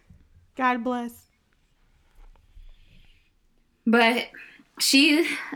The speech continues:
Speaker 2: listens this time because she be like, well, she has a moment where she's like, "Oh, fuck. I might have
Speaker 1: Yeah.
Speaker 2: fucked this up."
Speaker 1: Yeah.
Speaker 2: And so she gets her shit together and she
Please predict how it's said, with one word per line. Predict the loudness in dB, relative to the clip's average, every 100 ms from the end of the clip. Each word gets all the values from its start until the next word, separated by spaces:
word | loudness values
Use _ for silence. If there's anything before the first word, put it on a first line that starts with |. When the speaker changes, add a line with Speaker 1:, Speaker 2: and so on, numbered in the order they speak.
| -14
Speaker 2:
listens | -6 0 2 4 4 2 2 2 4 2 4
this | 2 2
time | 2 2 4 2
because | 0 2 2 2
she | 0 0
be | 0
like, | 2 2 0 0
well, | 0 0 -2
she | -2 0 0 0 -4 _
has | -2 0 0
a | 0
moment | 0 0 0
where | -2
she's | -2 -4 -2
like, | -2 -4 -12 -6
"Oh, | -4 -6 -10 _
fuck. | -8 -6 -8 -12 _ _ -14 -12 -12 -4
I | 0
might | 2 0
have | 0
Speaker 1:
Yeah. | 0
Speaker 2:
fucked | -2 -2
this | -4 -2
up." | 0 -2 -4 -12 -12 -10
Speaker 1:
Yeah. | -6 -6 -2
Speaker 2:
And | 0 0
so | 2 0
she | 0 -2 0 2 2 0 -2 -4
gets | 0 0 0
her | -2
shit | 0 -2
together | -2 -2 0 0 -2 -4 -6 _ -20 -20 _ _ -6
and | -2 0 0 0 -2 -4 -6
she | -8 -4 -2 -2 -2 -4 -4 -6 -8